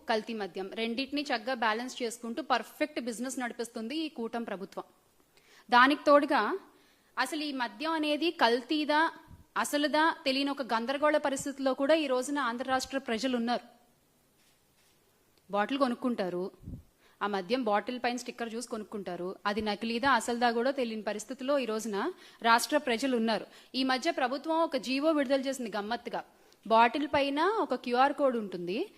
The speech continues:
దాన్ని స్కాన్ చేస్తే మీకు అసలుదా నకిలీదా మద్యం అనేది తెలుస్తుందట. అంటే స్టిక్కర్ ఒరిజినలే, పాపం స్టిక్కర్లో ఏం తప్పులేదు, స్టిక్కర్ ఒరిజినలే, కానీ లోపల మద్యం నకిలీదన్నమాట.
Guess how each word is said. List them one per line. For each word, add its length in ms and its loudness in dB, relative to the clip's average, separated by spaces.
దాన్ని 240 0
స్కాన్ 480 -2
చేస్తే 420 0
మీకు 640 0
అసలుదా 540 2
నకిలీదా 500 -2
మద్యం 300 -4
అనేది 180 -4
తెలుస్తుందట. 560 -4
అంటే 120 0
స్టిక్కర్ 380 4
ఒరిజినలే, 640 4
పాపం 180 -6
స్టిక్కర్లో 460 -4
ఏం 80 0
తప్పులేదు, 360 -4
స్టిక్కర్ 260 0
ఒరిజినలే, 440 -2
కానీ 140 4
లోపల 320 8
మద్యం 340 4
నకిలీదన్నమాట. 680 -2